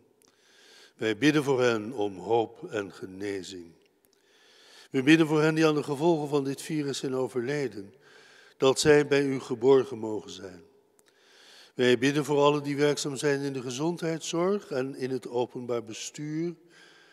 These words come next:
dat zij uw nabijheid en zegen mogen ervaren in hun werk ten dienste van heel de samenleving. Doe ons beseffen hoe groot uw liefde is voor ieder van ons.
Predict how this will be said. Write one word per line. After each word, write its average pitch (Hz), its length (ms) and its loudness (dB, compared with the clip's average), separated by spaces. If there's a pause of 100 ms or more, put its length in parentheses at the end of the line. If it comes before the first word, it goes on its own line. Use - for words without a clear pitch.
(420)
dat - 240 0
zij 127 180 4
uw 110 120 2
nabijheid 110 600 0
en 101 160 -6
zegen 113 400 -4
mogen 110 320 -4
ervaren 110 680 0 (400)
in 139 140 -2
hun 139 220 -2
werk 151 420 4 (480)
ten 113 200 -2
dienste 139 360 -6
van 135 100 -4
heel 135 200 -2
de 120 80 -10
samenleving. 110 840 -8 (1200)
Doe 170 180 8
ons 170 200 6
beseffen 160 500 0
hoe 147 160 -2
groot 175 400 0
uw 165 200 -4
liefde 117 420 -6
is 113 120 -6
voor 117 200 -6
ieder 120 240 -8
van 120 160 -4
ons. 123 580 -12